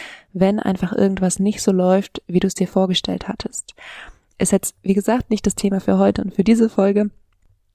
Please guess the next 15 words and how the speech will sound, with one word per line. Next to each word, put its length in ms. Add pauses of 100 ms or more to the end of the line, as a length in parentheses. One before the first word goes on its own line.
(120)
ist 200
mir 120
aber 120
der 120
Vollständigkeit 840
halber 360
ganz 380
wichtig, 460
einfach 240
nochmal 400
gesagt 460
zu 160
haben. 360 (1700)
Ja, 380 (160)
und 440